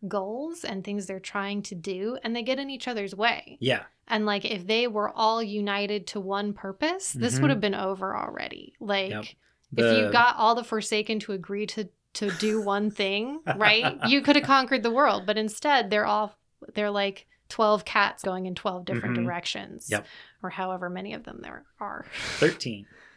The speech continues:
Speaker 1: Yeah, that checks out, actually, if we're doing biblical stuff.
Speaker 2: Yep.
Speaker 1: Thirteen is
Speaker 2: It's representative of
Speaker 1: Yeah.
Speaker 2: so many things.
Speaker 1: <laughs> Yeah.
Speaker 2: But yeah, the, the Forsaken absolutely represent, no matter how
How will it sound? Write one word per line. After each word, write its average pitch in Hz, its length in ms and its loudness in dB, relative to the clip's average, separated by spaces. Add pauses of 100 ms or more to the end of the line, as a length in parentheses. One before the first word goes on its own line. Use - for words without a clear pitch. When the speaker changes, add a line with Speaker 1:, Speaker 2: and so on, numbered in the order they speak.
(140)
Speaker 1:
Yeah, 214 520 0
that 254 180 4
checks 196 280 -2
out, 185 220 -4
actually, 180 380 -8
if 175 140 -14
we're 196 80 -8
doing 170 240 -10
biblical 175 560 -12 (240)
stuff. - 340 -10 (120)
Speaker 2:
Yep. 135 160 2
Speaker 1:
Thirteen - 300 -16
is - 160 -18
Speaker 2:
It's 120 200 -6
representative 135 680 0 (120)
of 220 140 -8
Speaker 1:
Yeah. - 80 -6
Speaker 2:
so - 260 6
many 120 180 0
things. - 460 -8
Speaker 1:
<laughs> 214 100 -2
Yeah. - 140 -4 (560)
Speaker 2:
But 175 100 4
yeah, 190 240 6 (100)
the, 156 520 4 (140)
the 156 200 2
Forsaken 160 880 2
absolutely 131 1040 2
represent, 127 800 0 (340)
no 139 140 2
matter 127 240 2
how 135 580 2